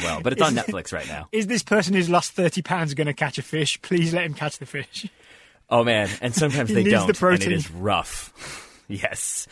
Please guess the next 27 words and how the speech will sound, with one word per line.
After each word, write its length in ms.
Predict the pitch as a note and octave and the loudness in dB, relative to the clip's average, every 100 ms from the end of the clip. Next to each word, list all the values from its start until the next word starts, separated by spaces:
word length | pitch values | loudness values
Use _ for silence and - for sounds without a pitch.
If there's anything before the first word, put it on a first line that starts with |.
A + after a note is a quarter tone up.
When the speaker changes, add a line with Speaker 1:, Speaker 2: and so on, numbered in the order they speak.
| - - - | -16 -10 2
Speaker 1:
He 80 | |
needs 180 | D#3 C#3 | 4 4
the 60 | C#3+ | 0
fat, 260 | C#3+ C3 | 2 2
Daryl. 260 | G#2 F#2+ F2+ | 2 0 0
That's 160 | A2+ A2 | 0 2
what 80 | B2 | 4
I 80 | G#2+ | 4
learned. 200 | G#2 E2+ | 2 -2
It's 120 | - | -2
not 140 | A2 | 0
about 160 | G#2 F#2+ | 0 -2
protein. 360 | G#2 F#2+ F2 D#2 | -2 -4 -6 -10
It's 80 | E2 | -8
about 140 | D#2 | -8
fat. 220 | - D#3 | -4 -4
Speaker 2:
Oh, 260 | E3+ D3 B2 | -4 -6 -8
man. 580 | A#2 A#2+ C3+ B2 G#2+ F#2+ | -8 -8 -6 -6 -10 2
Speaker 1:
Boom. 300 | C3 G#2+ D#2+ - | 2 2 -4 -2
Speaker 2:
I 160 | E3 G#3 | 2 4
Speaker 1:
Yes. 260 | G#3+ - | 2 -2
I'm 120 | - B2 | -2 4
learning 320 | D3 D3 C#3 | 6 6 6
new 120 | C#3 | 4
things 240 | D3+ A#2+ - | 4 2 0
for 220 | A2 G2+ | 0 2
our, 320 | G2+ G2 F#2 | 2 2 0